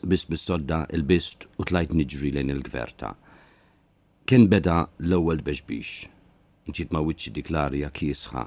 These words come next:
iktar milli friska ta' filgħodu kmieni, kollha rxix u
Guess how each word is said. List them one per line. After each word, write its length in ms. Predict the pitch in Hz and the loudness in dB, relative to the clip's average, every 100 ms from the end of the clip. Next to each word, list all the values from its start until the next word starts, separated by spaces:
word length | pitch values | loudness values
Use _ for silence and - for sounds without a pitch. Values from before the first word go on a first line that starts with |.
| - | -10
iktar 320 | - - 71 65 | -14 -8 -6 -6
milli 240 | 64 - | -6 -8
friska 400 | 73 67 - 67 | -6 -8 -8 -10
ta' 80 | 69 | -8
filgħodu 540 | 78 71 69 65 65 | -6 -4 -6 -8 -8
kmieni, 400 | 76 73 71 71 67 - - - - - | -4 -2 -2 -2 -6 -12 -20 -20 -20 -10
kollha 320 | 90 82 80 | -4 -2 0
rxix 560 | 78 - 78 71 - - - | -2 -2 -2 -2 -8 -12 -8
u 160 | 78 | -6